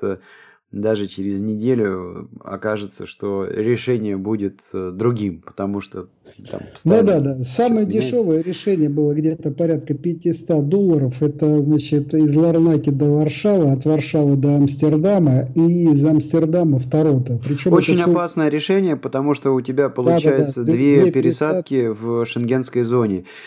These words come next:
Speaker 2: Да, с
Speaker 1: Может быть,
Speaker 2: российским
Speaker 1: э,
Speaker 2: паспортом.
Speaker 1: да, да, да. Может быть, кто-то из, э, слушателей вот, э, м,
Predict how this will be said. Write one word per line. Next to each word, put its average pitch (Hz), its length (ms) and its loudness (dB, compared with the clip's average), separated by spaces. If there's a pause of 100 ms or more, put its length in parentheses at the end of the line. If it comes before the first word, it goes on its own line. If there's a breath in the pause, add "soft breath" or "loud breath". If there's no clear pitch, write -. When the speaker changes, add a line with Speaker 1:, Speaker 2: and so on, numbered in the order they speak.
Speaker 2:
Да, 147 60 -8
с - 60 -4
Speaker 1:
Может 127 260 0
быть, 160 80 2
Speaker 2:
российским 123 340 0
Speaker 1:
э, - 40 -14
Speaker 2:
паспортом. 127 760 -4
Speaker 1:
да, 127 340 -2
да, 117 160 -2
да. 110 180 -2
Может 117 340 -4
быть, 120 200 -4
кто-то 127 340 -2
из, 110 480 -6
э, 113 180 -2 (800 loud breath)
слушателей 117 1000 -2
вот, 104 400 -10
э, 110 40 -8
м, - 1300 -10